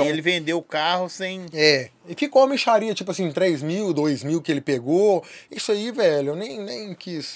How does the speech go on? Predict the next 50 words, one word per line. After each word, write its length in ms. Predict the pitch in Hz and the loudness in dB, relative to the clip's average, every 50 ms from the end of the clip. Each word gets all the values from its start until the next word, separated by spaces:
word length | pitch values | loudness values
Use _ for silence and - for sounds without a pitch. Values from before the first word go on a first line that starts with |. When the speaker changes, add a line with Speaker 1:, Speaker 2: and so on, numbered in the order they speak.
| - - - | -16 -10 -6
Speaker 1:
sabe, 300 | 196 196 185 175 143 139 | -4 -4 -4 -4 -6 -8
entrar 220 | 135 127 160 165 | -6 -4 -2 2
Speaker 2:
E 40 | 196 | 2
Speaker 1:
em 20 | |
Speaker 2:
a 60 | 214 | 2
Speaker 1:
muito 100 | 175 175 | 2 2
Speaker 2:
pessoa 400 | 170 208 190 147 135 - 151 147 | 2 2 2 2 2 2 2 2
Speaker 1:
detalhe, 120 | - 165 123 | 2 0 -2
Speaker 2:
que 40 | 120 | -6
Speaker 1:
não. 60 | 117 127 | -6 -4
Speaker 2:
pegou 240 | 151 147 131 139 | -4 -2 -2 -4
o 140 | 135 127 - | -6 -6 -4
carro, 260 | 123 120 120 113 110 | -4 -2 -2 -4 -6
você 120 | - - 123 | -10 -16 -16
tem 140 | - 127 117 | -16 -16 -18
contato? 720 | - - 123 117 104 - _ 127 131 143 147 143 131 - - | -16 -16 -16 -16 -16 -14 _ -10 -8 -8 -8 -8 -10 -14 -18
Tem 100 | - 117 | -10 -2
Speaker 1:
Não 240 | 151 170 190 202 196 | 4 4 6 6 4
tenho 320 | 165 - 165 165 165 156 143 | 2 0 0 0 0 -4 -6
contato, 560 | 127 - 139 127 120 - 131 131 139 - - 135 | -8 -8 -10 -10 -10 -10 -8 -8 -8 -10 -10 -10
ela 140 | 135 139 131 | -10 -12 -12
provavelmente 600 | - 139 131 131 127 123 127 123 127 123 - 127 | -12 -10 -10 -10 -12 -12 -12 -14 -14 -14 -12 -12
já 100 | 127 120 | -10 -10
deve 160 | 123 123 117 - | -10 -12 -12 -12
tá 80 | 127 120 | -14 -10
sabendo 440 | - - 139 135 127 131 143 160 | -8 -10 -8 -8 -8 -8 -8 -8
disso. 440 | 147 151 165 151 151 - - - - _ _ _ _ _ _ _ _ | -8 -10 -10 -10 -12 -12 -14 -18 -20 _ _ _ _ _ _ _ _
O 80 | - 131 | -16 -4
carro 220 | - 156 151 147 | 0 0 0 0
está 200 | 131 - - 147 139 | -2 -4 -6 -4 -4
no 80 | 127 | -4
meu 160 | 123 139 160 | -4 -4 -4
nome. 380 | 170 170 165 160 156 156 156 147 - _ _ _ _ _ _ _ _ _ _ - | -4 -4 -4 -4 -6 -8 -10 -12 -16 _ _ _ _ _ _ _ _ _ _ -8
Eu 100 | 147 127 | -4 -2
vou, 260 | 131 147 170 165 139 | -2 0 0 0 -2
vou 300 | 107 117 156 190 220 226 | 4 8 10 10 10 10
tomar 240 | - - 170 160 160 | 6 4 2 4 2
meus 140 | 156 156 135 | 0 0 -2
procedimentos, 720 | - 147 131 - 143 127 120 123 131 135 143 156 151 - - _ - | -2 -6 -6 -4 -4 -6 -6 -6 -6 -6 -6 -8 -10 -14 -20 _ -20
entendeu? 500 | 127 113 120 120 127 139 156 170 170 - _ _ _ _ _ | -20 -20 -18 -14 -10 -8 -6 -6 -8 -8 _ _ _ _ _
Dentro 220 | 127 131 139 135 127 | -8 -8 -6 -4 -4
da 120 | 139 135 | -4 -4
justiça, 440 | 120 131 123 - - 147 151 - 127 | -4 -6 -8 -10 -10 -12 -12 -12 -12
dentro 200 | 127 139 135 135 | -14 -12 -10 -8
da 100 | 135 127 | -8 -8
lei. 320 | 131 135 147 151 156 156 - _ - - - _ _ | -6 -6 -6 -6 -8 -10 -12 _ -20 -20 -20 _ _
Não 120 | - 175 170 | -10 -6 -4
vou 100 | 143 147 | -4 -4
tomar 240 | 143 147 143 139 127 | -2 -4 -4 -4 -4
prejuízo 680 | - 143 135 123 131 139 143 151 156 143 127 123 117 | -4 -6 -6 -6 -8 -8 -8 -8 -10 -12 -14 -18 -20